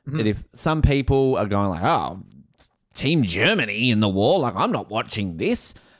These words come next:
Speaker 2: But, like, that's the point of this film, is to show how bad war is no matter what side you are on, even if you are the perceived bad guys.
Speaker 1: A-, and really,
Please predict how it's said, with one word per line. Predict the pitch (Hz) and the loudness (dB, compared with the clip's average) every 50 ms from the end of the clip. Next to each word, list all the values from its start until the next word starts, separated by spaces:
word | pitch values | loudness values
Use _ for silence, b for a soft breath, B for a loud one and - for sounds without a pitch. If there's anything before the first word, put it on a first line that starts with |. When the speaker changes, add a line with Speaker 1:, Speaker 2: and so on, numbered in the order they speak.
| b b | b b
Speaker 2:
But, | - - | -6 -4
like, | - 151 147 127 | -2 -2 -4 -2
that's | 131 156 - - - - | -2 -4 -4 -4 -8 -14
the | - 131 | -12 -12
point | 104 - - 180 220 220 185 | -10 -6 -2 0 0 2 2
of | 135 | 2
this | 101 101 98 - | 0 0 -2 -2
film, | - - 101 95 92 92 | -2 0 2 2 2 0
is | 95 - | -2 -4
to | - 104 | -4 -6
show | 92 - - - 113 110 110 110 110 107 104 - - - _ _ _ - | -6 -4 -2 0 2 4 4 4 4 2 0 -2 -6 -18 _ _ _ -6
how | 123 123 113 104 | -2 -2 0 0
bad | 92 87 139 143 151 151 151 123 117 | 2 2 4 4 4 4 4 4 4
war | 110 110 110 104 98 98 | 4 4 4 4 4 4
is | 101 104 90 107 | 4 2 2 2
no | 107 101 | 2 2
matter | 104 104 98 95 | 2 2 2 2
what | 92 98 110 127 - - _ - | 2 2 2 2 0 -2 _ -14
side | - - - 139 127 131 131 127 123 117 104 - _ _ | -8 -4 0 2 2 4 4 2 2 0 -2 -6 _ _
you | - 110 101 95 98 | -4 0 0 2 2
are | - - | 0 0
on, | 98 95 95 95 - | 0 0 0 0 0
even | 113 117 113 113 117 | 2 0 2 2 0
if | 117 104 - | 0 0 2
you | 110 101 | 2 2
are | 98 98 95 | 2 2 0
the | 92 98 95 | 0 -2 -2
perceived | 92 - 110 - - - 98 90 87 82 - - _ _ _ | -2 -2 -2 -2 0 0 0 0 0 -2 -6 -12 _ _ _
bad | - 104 104 98 95 - | 0 2 2 2 0 -2
guys. | - - - - - - - _ _ _ _ _ _ _ _ _ _ _ _ _ _ - | -6 -10 -10 -12 -16 -20 -20 _ _ _ _ _ _ _ _ _ _ _ _ _ _ -4
Speaker 1:
A-, | 196 214 - _ _ - | -4 -4 -4 _ _ 0
and | 220 214 208 196 | 0 2 2 4
really, | 214 247 233 208 185 165 160 151 - | 4 4 4 4 4 2 2 -2 -4